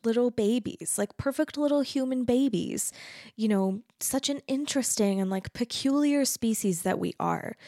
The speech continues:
We come to the world with just every kind of longing. Like, we want so many things. And we come with every kind of fear. Um, and I don't know if this, like, you know, I,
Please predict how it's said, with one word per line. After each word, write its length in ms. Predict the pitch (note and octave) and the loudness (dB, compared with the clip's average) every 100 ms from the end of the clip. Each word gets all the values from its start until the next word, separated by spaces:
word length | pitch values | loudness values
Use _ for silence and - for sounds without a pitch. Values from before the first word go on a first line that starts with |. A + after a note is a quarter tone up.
| - - - - | -18 -18 -18 -2
We 180 | A#3 | -2
come 280 | A3+ A#3 B3 | 0 0 0
to 100 | A#3+ | 0
the 80 | A#3+ | 2
world 300 | G#3 G#3 G3+ | 4 4 2
with 200 | G#3 - | 0 -4
just 300 | - A3+ - - | -2 -2 -4 -2
every 340 | B3+ B3+ C#4+ | -2 0 -2
kind 240 | - A3+ G3+ | 0 -2 0
of 80 | |
longing. 500 | F#3+ F#3+ F#3+ F3+ - F3 | -2 -2 0 -2 -6 -4
Like, 180 | G3+ - | -4 0
we 140 | A3+ | -2
want 400 | G3+ A3 A3+ A3+ - | 0 2 2 0 -4
so 380 | - - B3 A#3 | -4 -2 2 2
many 220 | A3+ G#3 | 4 2
things. 560 | F#3+ G#3 F3+ E3+ - - - - - - - | 0 0 -2 -2 -8 -10 -14 -20 -20 -12 -4
And 420 | D4+ C#4 G3+ G3 A3+ | 0 2 0 -2 -4
we 100 | G#3+ | -4
come 460 | - G#3+ G#3 G#3 | -2 0 0 0
with 160 | - A#3+ - | 0 -2 -2
every 240 | C4 C#4+ | -2 0
kind 280 | C#4+ - A#3 | -2 -2 -2
of 60 | A3+ | -4
fear. 540 | - - G3+ - - - - - - | -6 -4 -4 -4 -10 -14 -18 -18 -2
Um, 340 | A3+ A3+ A3 - _ _ _ _ | 2 4 2 -2 _ _ _ _
and 140 | B3+ | 2
I 80 | C#4 | 4
don't 160 | C#4+ C4 | 4 4
know 140 | A#3+ | 4
if 80 | G#3+ | 4
this, 440 | F#3+ G#3+ G#3+ - | 2 2 2 2
like, 240 | G#3+ G3 - - - | 2 2 0 -10 -6
you 80 | B3 | 2
know, 80 | B3 | 4
I, 120 | B3+ | 4